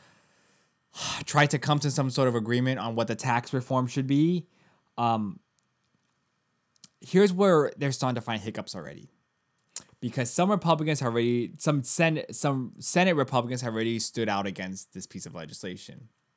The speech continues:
Ron Johnson of Wisconsin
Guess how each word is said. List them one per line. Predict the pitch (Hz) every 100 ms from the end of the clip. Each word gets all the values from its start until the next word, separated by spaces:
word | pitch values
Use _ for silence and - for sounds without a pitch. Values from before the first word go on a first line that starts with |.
| _ _ _ _ _ _ _ - - - - - - 117
Ron | 123 123 120
Johnson | 127 135 170 156
of | 120
Wisconsin | 123 117 - 117 117 160 175